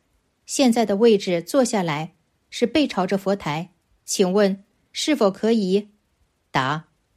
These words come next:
：“错开一点比较好，他已经有心结了，觉得背后有菩萨，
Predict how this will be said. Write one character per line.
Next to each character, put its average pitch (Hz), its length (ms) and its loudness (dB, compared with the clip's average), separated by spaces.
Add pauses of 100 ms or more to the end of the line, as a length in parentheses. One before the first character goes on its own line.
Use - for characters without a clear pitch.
：“错 214 240 4
开 233 220 0
一 208 120 2
点 160 240 -2
比 156 140 -4
较 156 180 -2
好， - 380 -10 (600)
他 196 180 2
已 180 100 4
经 190 200 2
有 160 140 2
心 214 260 2
结 143 280 -2
了， - 200 -4 (540)
觉 202 160 4
得 196 140 4
背 233 180 4
后 202 160 0
有 160 140 4
菩 139 260 -6
萨， 175 280 -4